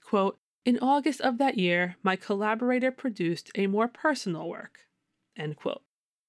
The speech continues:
It was a joyous arrival, of course, made more joyous by the fact that they had tried to have a child for some years with no success, and finally their dreams of parenthood were realized. There was no way they could know at the time that the name Christopher Robin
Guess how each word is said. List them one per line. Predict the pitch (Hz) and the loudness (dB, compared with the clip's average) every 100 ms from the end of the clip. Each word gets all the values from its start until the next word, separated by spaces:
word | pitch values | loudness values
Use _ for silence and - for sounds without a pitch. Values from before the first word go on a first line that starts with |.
| - | 2
It | 220 | 4
was | 208 | 4
a | |
joyous | 175 208 220 180 - | 2 2 2 0 -2
arrival, | 170 156 147 185 277 240 - | -6 -4 -2 0 -2 -4 -8
of | 180 | -8
course, | - 160 240 - | -2 2 2 2
made | 190 185 180 | 0 0 0
more | - 170 175 247 294 | -2 0 2 4 2
joyous | - 156 143 160 190 | 0 -4 -4 -4 -4
by | - 165 | -2 -2
the | 165 | -2
fact | - 180 175 - | 0 0 0 -4
that | 180 170 - _ _ | 0 0 -2 _ _
they | - | 0
had | 339 427 | 4 2
tried | - 220 214 254 | 0 0 0 2
to | 226 | 0
have | 208 | 0
a | 185 | -2
child | - 180 170 165 | -4 -2 -2 -2
for | - | -4
some | 170 - 240 220 | -4 0 2 2
years | 160 170 - | 0 -2 -2
with | 180 | -6
no | 160 151 | -6 -10
success, | - - - - 202 - - _ _ | -12 -6 0 0 0 -8 -20 _ _
and | - 214 | -2 -2
finally | - 214 220 226 | 2 2 2 2
their | 240 277 | 2 0
dreams | 247 180 160 | 0 0 0
of | - 196 | -2 -6
parenthood | - 165 151 156 160 | -4 -4 -4 -6 -8
were | 156 165 | -4 -2
realized. | 175 180 - - 214 - - _ _ _ _ _ _ _ _ | 0 0 -2 -8 -14 -18 -20 _ _ _ _ _ _ _ _
There | - 190 | 0 2
was | 180 165 | 2 2
no | 180 240 | 4 4
way | 269 254 269 | 4 2 2
they | 214 214 | 2 2
could | 240 | 0
know | 220 220 | 0 0
at | 220 | 2
the | 247 | 0
time | 254 330 190 180 247 | 0 2 2 -2 -4
that | 214 185 185 | -4 -4 0
the | 196 | 0
name | 196 190 185 | 2 0 -2
Christopher | - 202 - 170 - | -4 -6 -4 -10 -10
Robin | 160 202 285 240 220 | -4 0 2 0 -8